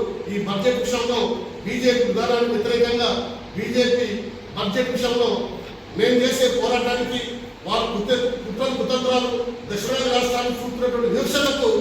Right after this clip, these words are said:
వ్యతిరేకంగా కలిసి రావాలని, బీజేపీ విధానాన్ని తరిమి కొట్టాలని, బీజేపీ ఈరోజు చేస్తున్నటువంటి మత రాజకీయాలు తప్ప, కుల రాజకీయాలు తప్ప, ప్రాంతీయ రెచ్చగొట్టే విధానం తప్ప ఈరోజు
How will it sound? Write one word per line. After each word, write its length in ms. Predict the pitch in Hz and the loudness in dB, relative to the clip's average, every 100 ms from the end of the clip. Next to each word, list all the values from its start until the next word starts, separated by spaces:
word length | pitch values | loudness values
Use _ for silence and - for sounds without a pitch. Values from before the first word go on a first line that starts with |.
| - - 180 | 0 -6 -8
వ్యతిరేకంగా 540 | - 254 247 240 226 233 | 2 4 4 0 -2 -4
కలిసి 240 | 214 202 196 | -4 -4 -4
రావాలని, 400 | 185 254 262 269 269 - - - - - | 0 2 2 0 -2 -6 -8 -12 -14 -6
బీజేపీ 360 | 254 247 247 240 | -2 2 4 4
విధానాన్ని 580 | 226 233 233 214 - - 196 | 0 0 2 0 -2 -6 -6
తరిమి 300 | 202 233 226 | -4 -4 -4
కొట్టాలని, 440 | 202 269 269 277 269 - - - | -2 0 2 0 -4 -6 -10 -10
బీజేపీ 480 | - 254 269 269 262 - - - - - 190 | -4 4 6 6 2 0 -4 -6 -12 -10 0
ఈరోజు 240 | 254 254 226 | 2 4 2
చేస్తున్నటువంటి 640 | 254 247 254 247 240 247 208 - - - | 2 2 0 0 -2 -2 -2 -6 -8 -8
మత 120 | 185 233 226 | -6 -2 0
రాజకీయాలు 480 | 226 233 247 240 233 | 0 0 0 0 0
తప్ప, 160 | 233 233 220 - - | 0 -2 -2 -4 -6
కుల 120 | 202 233 226 | -4 0 2
రాజకీయాలు 460 | 247 247 240 233 233 | 2 0 0 0 0
తప్ప, 180 | 226 220 190 - - - 185 | -2 -4 -4 -6 -10 -12 -4
ప్రాంతీయ 380 | 247 233 269 220 | -2 0 0 0
రెచ్చగొట్టే 400 | 220 254 247 247 247 | 0 0 0 2 2
విధానం 300 | 240 269 269 262 | 2 2 2 0
తప్ప 160 | - 240 220 - - - - | 0 0 0 -2 -6 -10 -6
ఈరోజు 220 | 180 226 | 0 2